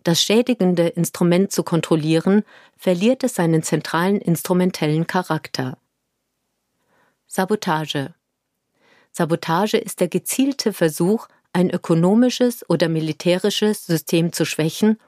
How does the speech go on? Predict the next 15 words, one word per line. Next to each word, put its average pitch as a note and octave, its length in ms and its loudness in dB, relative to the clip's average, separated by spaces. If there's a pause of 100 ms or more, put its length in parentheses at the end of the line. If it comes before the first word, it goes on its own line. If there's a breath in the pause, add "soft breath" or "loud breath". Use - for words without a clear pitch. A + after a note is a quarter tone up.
(120)
oder F3 320 2
zu G#3+ 120 0
stören. D3 600 -2 (580 soft breath)
Dabei F3+ 380 0
ist - 240 -10
sie - 80 2
immer B3+ 320 2
technischer D#3 500 -2
Natur, D3 520 0 (280)
bedient F3 360 0
sich - 220 -2
aber F3+ 200 0
gegebenenfalls F3 1080 0
sozialer D#3+ 640 -2
Vehikel. D3+ 580 -2